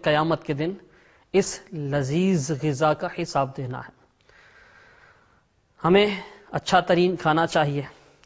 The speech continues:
وہ بھی گرم، اور غذا بھی ایک قسم کی نہیں بلکہ کئی قسم کی۔ پھر اس کے ساتھ ساتھ چائے بھی چاہیے، مشروبات بھی چاہیے۔ گرمیوں میں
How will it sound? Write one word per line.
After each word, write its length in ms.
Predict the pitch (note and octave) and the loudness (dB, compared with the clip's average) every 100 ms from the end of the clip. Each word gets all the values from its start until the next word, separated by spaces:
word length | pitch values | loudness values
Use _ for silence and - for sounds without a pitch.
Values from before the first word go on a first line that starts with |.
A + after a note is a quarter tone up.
| - | -6
وہ 100 | D3+ | -2
بھی 220 | D3+ C#3+ | 0 0
گرم، 240 | D#3+ E3 C3+ - - _ - - - _ _ _ _ _ _ _ _ _ - | 4 4 2 -6 -20 _ -20 -20 -20 _ _ _ _ _ _ _ _ _ 2
اور 220 | D#3 F3+ E3+ - - - _ - | 6 6 4 -8 -16 -20 _ -12
غذا 340 | D3 D#3+ E3+ | -2 2 4
بھی 160 | G3+ A3+ - | 4 2 -2
ایک 200 | A3+ B3 | -2 -2
قسم 240 | A#3 C4+ A#3+ | 0 2 2
کی 140 | B3 | -2
نہیں 260 | G3+ F3+ D3 D#3 | -4 -4 -4 -4
بلکہ 260 | D#3 D#3 - | -2 -2 0
کئی 140 | E3 E3+ | -2 0
قسم 280 | F3 F3 D#3+ | -2 0 0
کی۔ 140 | - - - _ | -6 -16 -18 _
پھر 100 | - | -6
اس 140 | D#3+ - | -6 -2
کے 100 | E3+ | -4
ساتھ 280 | - D#3 - | 2 0 2
ساتھ 320 | D#3 D3+ - _ _ | -2 -2 -10 _ _
چائے 240 | - C#3 C#3+ | -2 0 0
بھی 120 | C#3+ | -2
چاہیے، 360 | C#3 C#3 C#3+ C#3+ _ _ - - - - _ _ - | -4 -6 -6 -12 _ _ -20 -20 -20 -20 _ _ -4
مشروبات 500 | D#3+ F3 E3 E3 D#3+ | 0 2 4 4 4
بھی 120 | D#3+ | 0
چاہیے۔ 360 | - D3 D3 B2+ - - _ _ E3+ | 0 0 0 -4 -10 -20 _ _ -4
گرمیوں 480 | D3 F3 F#3 F#3+ | 2 4 4 4
میں 160 | D#3+ C#3 | 2 -2